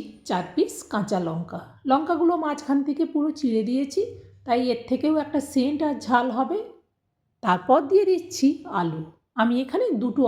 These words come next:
আলু নিয়েছি। আলুগুলো দেওয়ার পর একটু ভেজে নিয়ে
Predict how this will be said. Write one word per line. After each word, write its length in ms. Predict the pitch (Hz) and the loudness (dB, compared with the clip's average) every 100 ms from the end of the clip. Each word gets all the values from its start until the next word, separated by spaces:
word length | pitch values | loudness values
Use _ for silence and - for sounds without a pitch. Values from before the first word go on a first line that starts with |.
| 185 | 2
আলু 180 | 175 | -2
নিয়েছি। 520 | 175 175 175 170 - 202 - _ _ _ _ _ _ _ _ _ _ _ _ _ _ _ _ 403 _ _ _ _ _ _ _ _ _ _ _ _ - | -2 -2 -2 -6 -8 -12 -16 _ _ _ _ _ _ _ _ _ _ _ _ _ _ _ _ _ _ _ _ _ _ _ _ _ _ _ _ _ -2
আলুগুলো 400 | 220 208 247 277 | 0 2 0 0
দেওয়ার 280 | 302 294 311 311 | 0 0 -2 0
পর 100 | 415 339 | 0 0
একটু 140 | - | -2
ভেজে 340 | 185 190 202 226 | 0 0 0 0
নিয়ে 240 | 262 370 | 0 -2